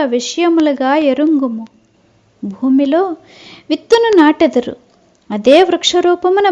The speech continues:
బయటకు వెడలి వచ్చును. ఇదే రీతిని లోపల గల మనస్సే ఈ ఇంద్రియముల ద్వారా బయటకు ప్రకటమగునని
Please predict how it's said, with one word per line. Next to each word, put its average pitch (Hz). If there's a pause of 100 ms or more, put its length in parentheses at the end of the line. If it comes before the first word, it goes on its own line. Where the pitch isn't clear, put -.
బయటకు 285
వెడలి 277
వచ్చును. 285 (720)
ఇదే 349 (100)
రీతిని 392 (340)
లోపల 359 (100)
గల 403 (160)
మనస్సే 285 (640)
ఈ 370 (180)
ఇంద్రియముల 427 (100)
ద్వారా 370 (140)
బయటకు 311 (100)
ప్రకటమగునని 330